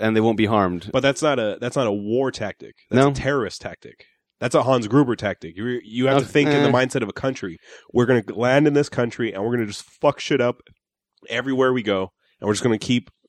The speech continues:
Speaker 2: going west or east.
Speaker 1: But you still gotta get, like, the president to surrender.
Speaker 2: Yeah, eventually you will.
Speaker 1: So I, if, using hostages,
Speaker 2: Well, that's
Speaker 1: I
Speaker 2: what we did when we invaded, uh, Europe. We
Speaker 1: Okay.
Speaker 2: ju-, we just moved through, laid down German soldiers, and just kept going, kept going, kept going, kept going.
Speaker 1: Right.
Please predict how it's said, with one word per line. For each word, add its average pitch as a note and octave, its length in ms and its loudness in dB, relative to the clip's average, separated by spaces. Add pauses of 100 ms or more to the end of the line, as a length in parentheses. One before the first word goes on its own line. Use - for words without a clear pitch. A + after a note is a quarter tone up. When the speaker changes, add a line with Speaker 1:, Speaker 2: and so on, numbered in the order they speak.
(160)
Speaker 2:
going A2 300 -2
west B2+ 360 0
or A#2 60 -2
east. G#2 400 -10 (120)
Speaker 1:
But D3+ 60 0
you E3+ 60 2
still G3+ 140 0
gotta F3 100 2
get, D#3+ 100 0
like, C#3+ 100 0
the A#2+ 60 -6
president B2+ 280 0
to - 60 -6
surrender. G#2 540 -2 (340)
Speaker 2:
Yeah, B3 200 2
eventually G#2+ 400 -2
you E2+ 140 -10
will. D#2+ 100 -8
Speaker 1:
So D3 160 0
I, C#3+ 100 2
if, C#3+ 200 -2
using C#3+ 500 0
hostages, D3 380 2
Speaker 2:
Well, C#3 60 2
that's B2 120 0
Speaker 1:
I F3 40 2
Speaker 2:
what E3 40 2
we D3+ 100 2
did D3 240 -2
when C#3 120 -2
we B2+ 80 -2
invaded, A2+ 560 -4
uh, E2+ 260 -10
Europe. A#2 300 -6 (560)
We A#2 80 2
Speaker 1:
Okay. A2+ 160 2
Speaker 2:
ju-, - 60 -4
we G#2+ 100 -8
just - 280 -6 (140)
moved A#2 480 0
through, B2+ 500 2 (100)
laid A2 300 0
down A#2 280 0
German A#2 260 -2
soldiers, A#2+ 480 -4
and G#2+ 100 -10
just - 140 -10
kept A2 180 -4
going, A2 280 -2
kept G#2 160 -8
going, A2 200 -2
kept G#2 180 -10
going, G#2 200 -4
kept G2+ 180 -10
going. G2 340 -4
Speaker 1:
Right. A#2+ 380 2